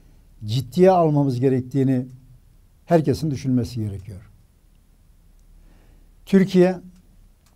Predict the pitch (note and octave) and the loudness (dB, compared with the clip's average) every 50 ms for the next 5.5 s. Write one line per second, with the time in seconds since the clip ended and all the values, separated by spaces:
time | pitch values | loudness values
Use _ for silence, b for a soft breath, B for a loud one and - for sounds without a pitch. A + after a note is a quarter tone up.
0 | _ _ _ _ _ _ - D3 - - F#3+ F#3 F3 E3 D#3 D3 D3+ D3 C#3 C#3 | _ _ _ _ _ _ -10 -8 -2 2 4 4 4 4 4 2 2 0 0 0
1 | C3 A#2+ B2 C3 C3 B2 C#3+ D3+ E3 - - - - - - - - - - - | 0 0 0 0 0 0 0 -2 -2 -4 -12 -14 -14 -12 -12 -12 -14 -16 -18 -20
2 | - - - - - - _ - C3 C#3 C3+ - D3+ D3+ D#3 D#3+ E3 D#3+ D3 C3 | -20 -20 -20 -20 -20 -20 _ 0 2 2 2 2 0 -2 -2 0 0 0 2 2
3 | C#3 C#3 D#3 D3 D3 C#3 B2+ C3 D3 B2 C#3 C#3+ D3 C#3+ C#3+ - C#3+ C3 B2+ - | 2 0 0 0 0 0 0 2 2 2 2 2 0 -2 -4 -4 -8 -8 -8 -6
4 | - C#3+ C#3 C3 - C#3+ D3 D#3 D3+ D3+ - C#3+ C3 C3+ B2+ - C#3+ C#3+ - - | -4 -4 -4 -2 -2 0 0 0 0 -2 -4 -4 -4 -4 -4 -4 -6 -6 -4 -4
5 | B2 B2+ B2+ A#2+ A#2 G#2+ G2+ F#2+ F#2 | -6 -4 -4 -4 -4 -4 -4 -8 -10